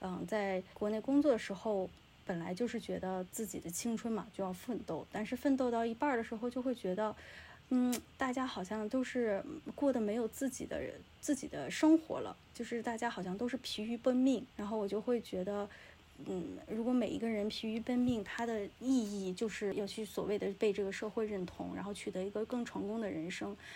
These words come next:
那其实这也不是我想要的。然后又回到，嗯，回到美国之后，当时又是在等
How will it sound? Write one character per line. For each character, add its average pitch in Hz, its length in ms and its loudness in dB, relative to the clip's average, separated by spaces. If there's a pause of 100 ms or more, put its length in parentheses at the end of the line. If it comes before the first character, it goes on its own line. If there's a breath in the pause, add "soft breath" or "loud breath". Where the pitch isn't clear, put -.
那 277 100 2
其 - 180 -4
实 277 160 -2
这 302 180 2
也 196 180 -2
不 - 200 -6
是 - 180 0
我 254 160 4
想 - 240 -8
要 175 200 -6
的。 - 120 -14 (500 loud breath)
然 202 120 -6
后 220 280 -2
又 240 140 4
回 190 220 -4
到， 208 260 0 (460 loud breath)
嗯， 175 300 -2
回 214 100 -2
到 240 140 2
美 220 140 0
国 180 120 -6
之 185 140 -6
后， 214 160 -4
当 214 180 -4
时 190 220 -4
又 202 100 -2
是 190 160 -8
在 196 220 -2
等 127 120 -6